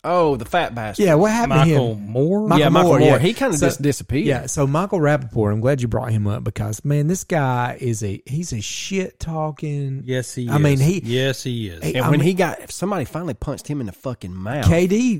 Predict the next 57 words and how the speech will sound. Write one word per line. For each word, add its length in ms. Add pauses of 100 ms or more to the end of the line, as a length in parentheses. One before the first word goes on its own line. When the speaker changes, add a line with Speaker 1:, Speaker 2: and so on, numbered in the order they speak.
Speaker 2:
K 220
D, 400
oh, 220
told 360
him 80
straight 320
up 240
that 100
he, 220
if 140
he 80
sees 320
him 140
out, 300
he's 200
like, 180
"You 80
play, 640 (160)
you 160
play 240
too 180
much, 640
and 140
you, 240
you're 100
making 300
too 160
many 260
jokes, 380
too 120
many 140
comments." 640
And 100
he's, 280
he 140
let 180
him 100
know. 380
Speaker 3:
Really? 340
Speaker 2:
If 140
he 80
sees 260
him 120
out, 180
he's 140
gonna 140
whip 160
his 120
ass. 580 (420)
And 200
then 140
he 120
backed 320
off 180
of 60
K 240
D. 340